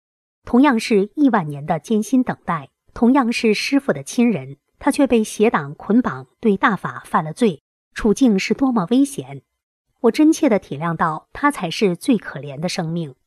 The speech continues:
一种对对方的珍惜油然而生，一定要让他明白真相。我拨通他的电话确认身份后，他很顾虑，不讲话，只是听。我就给他讲他的真实处境，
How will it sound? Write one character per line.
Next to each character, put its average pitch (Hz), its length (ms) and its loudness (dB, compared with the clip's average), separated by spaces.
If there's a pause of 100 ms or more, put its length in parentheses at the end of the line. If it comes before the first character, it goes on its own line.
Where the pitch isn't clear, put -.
(380)
一 294 100 6
种 208 200 2
对 240 140 4
对 247 200 2
方 233 180 0
的 202 80 -2
珍 202 220 -2
惜 233 300 -4 (120)
油 185 200 2
然 147 260 -6
而 147 120 -12
生， 180 320 -4 (400)
一 226 100 2
定 247 300 2
要 208 100 2
让 190 180 -2
他 180 340 -4
明 180 180 -4
白 151 180 -8
真 165 180 -8
相。 - 280 -6 (800)
我 214 120 2
拨 277 140 6
通 285 180 2
他 269 120 0
的 240 100 4
电 208 220 0
话 170 260 0
确 - 180 -2
认 170 160 -2
身 226 200 -2
份 190 160 -2
后， 156 340 -4 (140)
他 - 140 -2
很 180 180 -2
顾 214 200 2
虑， 156 260 -6 (200)
不 302 100 0
讲 147 220 -4
话， 185 280 0
只 - 140 -12
是 - 140 -12
听。 226 300 -2 (440)
我 202 80 0
就 233 120 2
给 175 140 0
他 208 140 0
讲 151 260 -6
他 214 160 -4
的 185 100 0
真 269 200 2
实 - 160 -6
处 139 200 -12
境， 165 280 -8